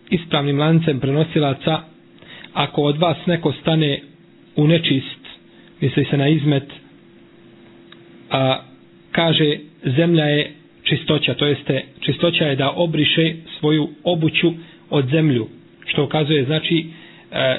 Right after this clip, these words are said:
čišćenje ili obaveza čišćenja, e, obuće od izmeta ukazuje da je izmet čovjeka nečist. Isto tako, na nečistoću izmeta ukazuju brojni hadisi u kojima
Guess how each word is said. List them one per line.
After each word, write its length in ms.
čišćenje 600
ili 240
obaveza 440
čišćenja, 600
e, 300
obuće 500
od 140
izmeta 400
ukazuje 560
da 80
je 180
izmet 400
čovjeka 340
nečist. 400
Isto 300
tako, 460
na 80
nečistoću 640
izmeta 560
ukazuju 640
brojni 440
hadisi 600
u 100
kojima 360